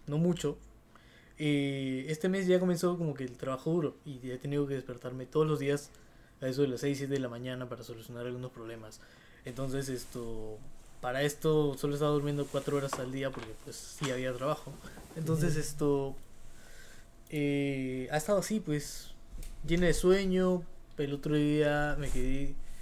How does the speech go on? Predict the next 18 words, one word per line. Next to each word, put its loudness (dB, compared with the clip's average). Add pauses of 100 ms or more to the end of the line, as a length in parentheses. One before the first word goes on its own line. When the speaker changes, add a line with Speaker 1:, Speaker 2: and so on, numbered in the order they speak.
(180)
Speaker 1:
jato 0
de -4
las -10
siete -4
de 2
la 0
noche -4
hasta -8
el -10
día -6
siguiente, -4 (760)
más -10
o -8
menos -10
siete, -6
ocho -8
por -12
ahí. -12